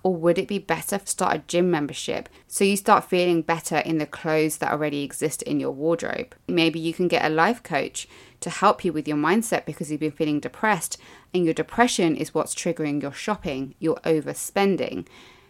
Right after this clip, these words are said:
Be practical with what you have and start shifting your spends to things that are going to improve you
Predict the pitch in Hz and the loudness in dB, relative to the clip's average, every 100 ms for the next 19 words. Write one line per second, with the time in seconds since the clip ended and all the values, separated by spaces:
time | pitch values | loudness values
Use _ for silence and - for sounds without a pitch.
0 | _ 233 254 - 214 - 220 185 165 156 | _ 0 0 2 0 2 -2 4 4 4
1 | 170 156 165 170 160 160 151 156 185 233 | -2 -2 2 2 0 -6 -2 2 4 2
2 | - 175 - 185 185 - 208 - 208 190 | -2 -4 2 2 2 -2 -2 0 0 2
3 | 170 156 - 160 160 202 254 - - - | 2 -2 -4 0 2 2 2 -2 -16 -20
4 | - _ - 196 - 185 185 185 - 170 | -20 _ -2 -2 4 4 6 2 2 2
5 | 170 - 165 170 185 170 - 165 - 165 | 0 2 6 6 6 2 0 0 2 -2
6 | - 170 160 175 - - | 0 0 0 -2 -8 -8